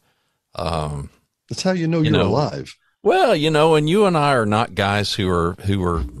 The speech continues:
Speaker 1: completely, you know, we're, we're not crybabies, but we're not afraid. We're not afraid of crying in front of people at all. Um, it's life, man. I mean,
Speaker 2: It's
Speaker 1: this
Speaker 2: life.
Speaker 1: is, this is real life and death,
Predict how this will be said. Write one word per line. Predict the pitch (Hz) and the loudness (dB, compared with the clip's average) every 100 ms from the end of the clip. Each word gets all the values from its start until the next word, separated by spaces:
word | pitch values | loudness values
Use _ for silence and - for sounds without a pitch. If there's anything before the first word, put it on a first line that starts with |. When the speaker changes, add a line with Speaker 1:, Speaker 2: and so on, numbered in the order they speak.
| - | -8
Speaker 1:
completely, | 101 92 101 101 90 76 - _ _ - - - - | -6 -2 -2 -2 -2 -4 -6 _ _ -20 -20 -20 -12
you | - | -4
know, | 302 190 | 0 2
we're, | 110 107 | 2 0
we're | - 98 | 0 -2
not | 104 90 - - - - _ _ - | 0 -2 -4 -18 -20 -20 _ _ -18
crybabies, | - 113 113 78 76 98 101 | -2 0 0 -2 -2 -4 -4
but | - 95 82 | -2 -2 -2
we're | 98 104 | -4 0
not | 104 95 | 0 -2
afraid. | - - 92 87 76 - | -2 0 0 0 -4 -12
We're | 82 98 | -4 -2
not | 98 87 | 0 -2
afraid | - 90 85 | -4 -2 -2
of | 78 | -2
crying | - 85 78 76 | -4 -4 -2 -6
in | |
front | 73 85 76 | -6 -8 -8
of | |
people | - 76 76 87 87 - | -6 -8 -6 -6 -6 -10
at | - 73 | -6 -4
all. | 71 71 90 101 - | -4 -4 -6 -10 -8
Um, | 73 71 69 71 - _ _ _ _ _ _ _ _ _ _ _ _ _ _ _ _ _ _ _ _ _ _ _ | -6 -4 -6 -10 -14 _ _ _ _ _ _ _ _ _ _ _ _ _ _ _ _ _ _ _ _ _ _ _
it's | - 92 - | -8 -6 -2
life, | 92 135 175 - | -2 -2 -4 -4
man. | 87 92 143 139 - | -2 -2 -2 -6 -12
I | - | -6
mean, | 90 95 | -2 -2
Speaker 2:
It's | 101 | -2
Speaker 1:
this | 107 131 | -2 -2
Speaker 2:
life. | |
Speaker 1:
is, | 110 - | -4 -2
this | 98 - | -4 -2
is | 98 82 | -4 -2
real | 92 101 | 0 2
life | 92 92 98 - 82 | 2 0 -2 -6 -6
and | 87 87 | -4 -2
death, | 101 98 73 - - - | -2 -4 -6 -12 -20 -20